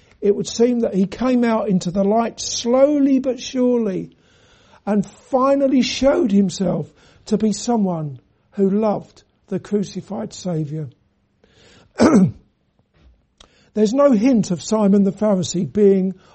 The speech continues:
on a similar journey to his fellow Pharisee,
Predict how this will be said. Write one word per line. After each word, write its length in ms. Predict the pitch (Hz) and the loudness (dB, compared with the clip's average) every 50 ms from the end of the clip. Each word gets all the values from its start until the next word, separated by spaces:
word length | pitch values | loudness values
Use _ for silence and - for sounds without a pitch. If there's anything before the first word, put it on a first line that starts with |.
| - - | -8 -2
on 140 | - 190 180 | 0 2 2
a 60 | 180 | 2
similar 460 | - - - 247 220 202 202 202 196 | 0 0 0 2 4 4 4 4 4
journey 680 | 170 143 139 208 220 220 214 208 185 175 151 143 135 - - _ _ _ - | 2 2 2 4 4 4 4 2 0 0 -2 -4 -6 -8 -14 _ _ _ -4
to 160 | - 208 190 | 0 2 4
his 200 | 170 196 175 - | 4 4 2 0
fellow 360 | - - 214 208 185 185 185 | -2 -2 -2 0 2 2 0
Pharisee, 800 | 165 - - 202 185 170 170 131 - - 170 160 156 165 - | 0 0 -2 -2 -2 -2 -4 -6 -8 -10 -10 -8 -8 -8 -8